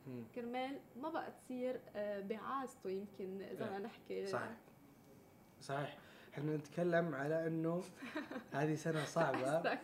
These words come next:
Speaker 1: <laughs> هي، هي سنة صعبة حتكون بالنسبة لهواوي.
Speaker 2: صح.
Speaker 1: السنة القادمة.
Speaker 2: تحدي كتير
Speaker 1: بسبب
Speaker 2: كبير.
Speaker 1: الحظر اللي قاعد يصير من قبل أمريكا، يبغون يسوون نظام خاص فيهم، نظام تشغيل خاص فيهم بديل عن أندرويد.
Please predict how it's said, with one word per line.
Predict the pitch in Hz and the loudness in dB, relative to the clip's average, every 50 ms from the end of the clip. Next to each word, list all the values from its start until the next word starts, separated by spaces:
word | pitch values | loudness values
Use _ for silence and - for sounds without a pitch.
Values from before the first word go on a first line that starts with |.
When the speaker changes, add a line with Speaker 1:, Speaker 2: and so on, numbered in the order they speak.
| - - | -6 -8
Speaker 1:
<laughs> | - 247 - 196 170 139 123 - - - - - 508 - - - - - - - - - - - | -8 -6 -4 -2 -2 -2 -2 -6 -8 -8 -6 -6 -6 -6 -8 -12 -18 -16 -14 -12 -12 -12 -6 0
هي، | - 160 165 165 160 156 151 139 - - | 4 6 8 10 10 8 8 6 2 2
هي | 156 151 151 151 143 | 6 8 8 8 8
سنة | 156 175 170 156 | 6 6 4 6
صعبة | 143 160 165 160 147 131 | 6 8 8 8 6 4
حتكون | 113 135 131 - - 156 143 123 | 2 0 -2 0 2 2 4 4
بالنسبة | 120 117 120 123 - - - - 113 | 2 0 -2 -2 -4 -6 -6 -6 -6
لهواوي. | 110 104 107 107 104 104 104 101 101 101 98 98 98 95 95 92 95 98 - - - - 123 123 127 107 95 98 - - - - | -4 -6 -6 -8 -8 -8 -8 -8 -8 -8 -8 -8 -8 -8 -10 -10 -12 -14 -16 -16 -8 -2 2 4 4 4 2 -2 -6 -8 -6 -4
Speaker 2:
صح. | 226 - - - - - - - - - - - - - | -4 -4 -4 -10 -16 -18 -20 -20 -20 -20 -20 -20 -16 -14
Speaker 1:
السنة | 113 - - 123 120 | -10 -6 -4 -4 -4
القادمة. | 117 104 - 135 120 117 - 110 104 104 107 - - - - | -4 -2 0 0 0 0 -2 -6 -8 -10 -12 -14 -18 -10 -6
Speaker 2:
تحدي | - 269 - - 466 427 262 254 | -6 -2 2 2 4 4 4 4
كتير | 151 143 277 339 392 | 2 8 10 12 12
Speaker 1:
بسبب | 392 - - | 12 12 10
Speaker 2:
كبير. | 233 269 262 226 160 - - - - - 165 | 8 6 4 2 0 -2 -6 -12 -14 -8 -6
Speaker 1:
الحظر | 151 131 - - 160 160 143 147 143 | -4 -2 4 6 6 6 6 6 4
اللي | 135 135 127 | 4 4 2
قاعد | 131 127 131 | 2 2 2
يصير | 127 123 - 151 139 | 0 0 2 2 2
من | 131 131 | 2 0
قبل | 120 - 139 127 131 127 | 0 0 0 2 2 2
أمريكا، | 123 120 120 127 151 185 214 190 - 190 190 196 196 190 185 185 185 - - - - - - - - - - - - - - | 2 0 2 4 4 4 4 4 2 0 0 2 0 0 -2 -4 -6 -8 -12 -16 -18 -18 -18 -20 -20 -20 -20 -20 -20 -8 2
يبغون | 147 143 131 127 135 147 143 139 | 2 4 4 6 6 6 6 6
يسوون | 131 127 - 127 127 131 127 127 127 127 123 120 120 | 4 2 2 4 4 6 6 6 6 6 4 2 2
نظام | 110 123 123 123 120 | 4 6 6 4 4
خاص | - - 123 120 - - | 2 0 0 0 0 0
فيهم، | - 147 151 151 151 151 139 | 2 2 4 4 4 2 2
نظام | 123 123 123 120 | 4 4 2 2
تشغيل | 113 123 113 - - 127 117 | 2 0 -2 0 -2 -2 0
خاص | - 123 123 120 - - | 2 0 0 0 0 0
فيهم | 156 165 170 180 165 143 | 2 2 4 4 4 4
بديل | 131 127 139 143 139 123 | 4 4 4 2 4 2
عن | 110 117 123 120 | 2 0 0 -2
أندرويد. | 117 117 110 117 120 147 180 185 175 202 | -2 -2 -2 2 4 6 6 6 6 4